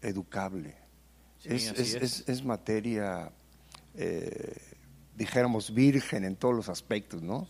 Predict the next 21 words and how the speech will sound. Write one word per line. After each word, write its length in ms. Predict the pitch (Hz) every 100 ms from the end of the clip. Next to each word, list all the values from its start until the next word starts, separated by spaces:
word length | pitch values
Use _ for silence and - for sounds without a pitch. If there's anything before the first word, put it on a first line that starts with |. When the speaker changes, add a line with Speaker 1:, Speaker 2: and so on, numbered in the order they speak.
| -
Speaker 2:
Sí, 180 | 107 127
así 180 | -
es. 60 | 104
Speaker 1:
Cognoscitiva, 1200 | 123 113 117 107 110 92 139 147 135 131 127 127
emocional, 1300 | 110 104 98 - 98 101 117 139 143 139 131 127 123 - - - -
este, 800 | 101 90 - 95 95 92 92 90
psíquica, 1160 | - 143 143 139 - 120 - 113 113 113 107 - - - -
eh, 200 | 107 95
física, 1040 | - 147 151 - 135 117 113 110 107 107 - - -
en 120 | 120
todos 160 | 165 147
los 100 | 107
aspectos. 640 | - 92 85 - - - - -
Entonces, 600 | 104 107 107 113 104 - - - - -
eh, 100 | - 123 110 107
desde 200 | 110 110
el 60 | 101
punto 300 | 180 165 143
de 60 |
vista 680 | 127 139 - 113 85 78 85 85 80 78 - - -
teológico, 720 | 98 107 123 151 127 165